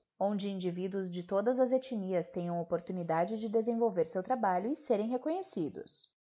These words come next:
Em outros textos, já comentamos sobre o predomínio branco na arquitetura, confirmado pelo segundo censo das arquitetas e arquitetos e urbanistas do Brasil,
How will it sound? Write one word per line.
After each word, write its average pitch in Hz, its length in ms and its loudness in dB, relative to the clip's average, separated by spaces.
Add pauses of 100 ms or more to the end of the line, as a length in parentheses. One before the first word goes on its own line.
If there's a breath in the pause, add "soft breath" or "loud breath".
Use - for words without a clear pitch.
(120)
Em 294 140 2
outros 339 340 2
textos, 170 480 2
já 175 140 2
comentamos 175 580 2
sobre 269 220 0
o - 20 -2
predomínio 262 500 4
branco 233 400 2
na 294 100 2
arquitetura, 247 800 2
confirmado 233 640 4
pelo 208 240 0
segundo 226 400 0
censo 254 400 -2
das 254 160 4
arquitetas 247 640 4
e 269 40 4
arquitetos 262 680 0
e 302 40 4
urbanistas 247 600 -2
do 269 100 -2
Brasil, 262 500 2